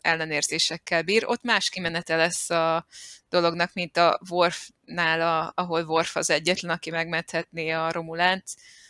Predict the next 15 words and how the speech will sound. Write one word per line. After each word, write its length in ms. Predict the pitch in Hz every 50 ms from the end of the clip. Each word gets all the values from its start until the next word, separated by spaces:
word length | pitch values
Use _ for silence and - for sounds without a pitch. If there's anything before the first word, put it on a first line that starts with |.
| _ _
de 240 | - - 165 165 165
ő 320 | 170 170 180 185 180 180 -
az 160 | - 190 -
összes 340 | 196 196 - - 165 170 -
Romulánra 580 | 175 170 170 170 170 170 165 165 170 170 175
haragszik. 760 | 190 180 170 151 147 165 - - - - 165 - - - - _ _ _ _ _ _
Tehát 200 | - 180 185 -
ő 240 | 190 190 185 180 180 _ - - - - - _ _ _
úgy 180 | _ - 196 208
döntött, 480 | 170 180 165 175 165 196 196 214 -
hogy 420 | - - 180 180 175 170 - - - _
mivel, 400 | - 185 190 196 180 180 175 180
hogy 160 | 190 175 170
az 160 | 175 180 -
ő 300 | 185 180 175 170 170 170